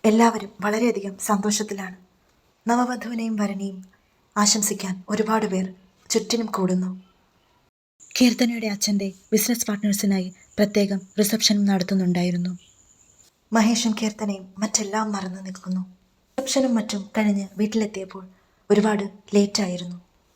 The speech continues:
അപ്പോഴാണ് അഞ്ജലി സൈൻ ചെയ്തു വെച്ച ഡിവോഴ്സ് പേപ്പർ പാർവതിയുടെ കണ്ണിൽ പെടുന്നത്. പാർവതി ആദ്യമായി മഹേഷിൻ്റെ അരികിലേക്ക് വന്നു. മഹേഷിന് അതൊരു ഷോക്കായിരുന്നു.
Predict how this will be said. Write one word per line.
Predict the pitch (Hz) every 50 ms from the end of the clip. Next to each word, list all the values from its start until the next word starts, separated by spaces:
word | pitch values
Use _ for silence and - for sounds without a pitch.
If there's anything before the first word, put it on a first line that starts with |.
| _ _ _ _ _ _ _ -
അപ്പോഴാണ് | - - - 226 220 220 214 202 196 196 196 - - -
അഞ്ജലി | 208 214 208 226 214 202 -
സൈൻ | - 202 190 202 202
ചെയ്തു | 208 208 202 202
വെച്ച | 190 185 - 202 -
ഡിവോഴ്സ് | 190 190 196 196 - -
പേപ്പർ | 190 175 - 190 - - _ _ _ _ _ _ _ -
പാർവതിയുടെ | - 233 226 220 226 214 202 202 196 196 196
കണ്ണിൽ | 202 190 196 196 -
പെടുന്നത്. | 196 185 180 185 185 - - - -
പാർവതി | 226 220 208 202 214 202 202 196
ആദ്യമായി | 190 190 190 190 196 190 185 -
മഹേഷിൻ്റെ | 208 202 196 196 - - 202 190 190
അരികിലേക്ക് | 185 175 185 185 185 185 - - 180
വന്നു. | 175 175 180 180 - - _ _ _ _ _ _ _ _ _ _ _ _ _ -
മഹേഷിന് | 220 220 240 262 233 - - 220 208 208 196
അതൊരു | 185 202 208 - -
ഷോക്കായിരുന്നു. | 214 196 190 - - 208 190 185 180 180 -